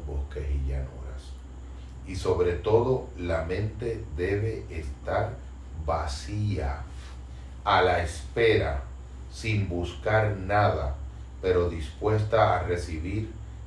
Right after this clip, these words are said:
en su verdad desnuda el objeto que va a penetrar en ella.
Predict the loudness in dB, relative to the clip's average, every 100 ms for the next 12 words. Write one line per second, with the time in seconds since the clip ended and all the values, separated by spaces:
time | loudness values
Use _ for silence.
0 | -10 -8 -6 -4 -2 -2 -2 -2 2 2
1 | 2 0 -2 0 -4 -6 -2 0 0 -2
2 | -6 -10 -14 -10 -8 -4 -4 -4 -2 -2
3 | -2 -4 -6 -12 -12 -10 -4 -2 -2 -4
4 | -8 -8 -8 -6 -2 0 0 -2 -2 -4
5 | -6 -8 -4 -2 -4 -6 -8